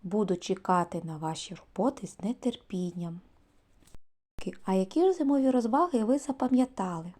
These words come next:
Так, це катання на ковзанах, лижах, санчатах, ігри в сніжки, хокей, ліплення сніговика.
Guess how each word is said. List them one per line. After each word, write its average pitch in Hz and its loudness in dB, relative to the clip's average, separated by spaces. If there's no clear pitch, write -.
Так, 196 -4
це 202 -2
катання 208 2
на 180 -2
ковзанах, 185 -2
лижах, 202 2
санчатах, 196 -2
ігри 311 4
в - -6
сніжки, 190 2
хокей, 240 2
ліплення 277 2
сніговика. 202 -2